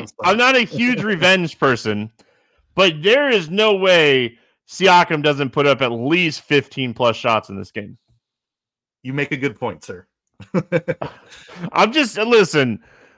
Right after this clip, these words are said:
Speaker 1: whether you wanna play the angle of revenge or the fact that, like, he's getting a matchup that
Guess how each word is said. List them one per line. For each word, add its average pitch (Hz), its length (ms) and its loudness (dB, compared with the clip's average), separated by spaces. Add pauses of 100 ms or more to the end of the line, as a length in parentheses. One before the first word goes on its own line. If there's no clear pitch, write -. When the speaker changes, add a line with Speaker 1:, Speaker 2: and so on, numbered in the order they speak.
Speaker 1:
whether 233 240 2
you 285 100 2
wanna 277 200 4
play 226 160 2
the 160 180 4
angle 185 420 4
of 156 200 4
revenge 143 680 -2
or 131 400 0
the 123 100 -6
fact 151 300 -2
that, 123 140 -6
like, 131 180 -2
he's 127 180 -6
getting 139 600 -2
a 113 460 -2
matchup 123 680 -2
that 113 360 2